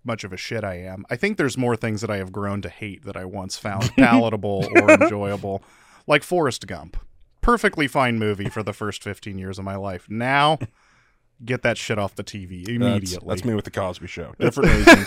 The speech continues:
Speaker 2: but
Speaker 1: <laughs> Well,
Speaker 2: I get it.
Speaker 1: He out-, Cosby ousted himself out of your life a little more violently, say, than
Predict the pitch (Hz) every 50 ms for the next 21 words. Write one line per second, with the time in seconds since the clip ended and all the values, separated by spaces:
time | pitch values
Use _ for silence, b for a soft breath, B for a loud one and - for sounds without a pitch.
0 | 392 415 - - - 392 - - - 392 381 320 - - 330 339 - - - 320
1 | 285 - - - 277 - 196 202 - - 180 - - 269 - - _ - - -
2 | _ - 269 - _ - - - - _ B B B 190 180 B B _ _ _
3 | _ - - - - 185 196 190 175 165 143 143 135 143 139 127 127 147 - -
4 | - 196 185 160 131 120 127 117 110 110 107 - - 104 104 101 101 - 110 104
5 | - 113 107 98 95 95 98 101 101 101 95 - 104 104 98 98 98 101 95 92
6 | 95 110 110 107 107 107 101 - - 101 98 - - - 110 104 104 - - -
7 | 190 233